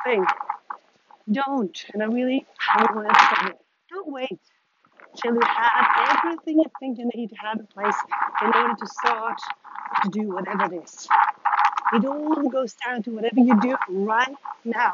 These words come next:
with whatever tool you have right in front of you. And it's all about your message and whatever you wanna, you know, plan to make an impact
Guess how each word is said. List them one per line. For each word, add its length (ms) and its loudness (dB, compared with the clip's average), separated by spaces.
with 380 2
whatever 500 -4
tool 100 2
you 80 2
have 180 0
right 220 4
in 60 -12
front 260 2
of 120 0
you. 200 -2
And 120 4
it's 120 2
all 140 0
about 380 -2
your 80 4
message 500 -4
and 120 2
whatever 200 6
you 140 8
wanna, 220 4
you 80 2
know, 180 6
plan 300 6
to 120 -2
make 160 -2
an 80 4
impact 540 2